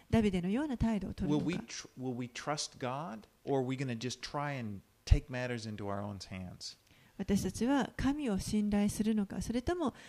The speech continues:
Speaker 1: 自分の力で何とかそのことをなそうとしてしまうのか。
Speaker 2: You know, we have opportunities every day, I believe. God gives us opportunities to, to, uh, uh, trust in Him and, and to build this godly character.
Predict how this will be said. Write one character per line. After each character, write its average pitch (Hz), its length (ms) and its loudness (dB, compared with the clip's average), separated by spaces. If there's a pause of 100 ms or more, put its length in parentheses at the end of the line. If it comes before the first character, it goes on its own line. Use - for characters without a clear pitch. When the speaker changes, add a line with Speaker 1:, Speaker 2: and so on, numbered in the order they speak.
(120)
Speaker 1:
自 196 140 2
分 233 160 2
の 285 80 2
力 - 380 2
で 330 100 2
何 247 240 4
と 202 80 2
か 180 140 0
そ 180 100 -2
の 175 80 0
こ 185 140 -2
と 185 200 -2
を 170 200 -6
な 185 100 4
そ 269 140 4
う 277 80 4
と 190 100 0
し - 60 -4
て 190 100 0
し 180 160 -2
ま 190 120 4
う 208 60 4
の 180 100 -2
か。 - 120 -12 (520)
Speaker 2:
You 127 100 0
know, 123 40 -2
we 185 120 -2
have 185 300 2 (100)
opportunities 170 1000 -6
every 226 480 -10
day, 143 380 -6
I 104 80 -4
believe. 107 420 -8
God 160 300 -8
gives 165 220 -8
us 139 180 -8
opportunities 127 880 -12 (560)
to, 135 180 -6 (1900)
to, 143 200 -4 (240)
uh, - 60 -12
uh, 92 520 -16 (580)
trust - 420 -10
in 202 80 -8
Him 175 320 -6
and, 151 260 -4
and 165 140 -4
to 160 140 0
build 180 480 4
this 127 200 0
godly 180 480 -4
character. - 680 -12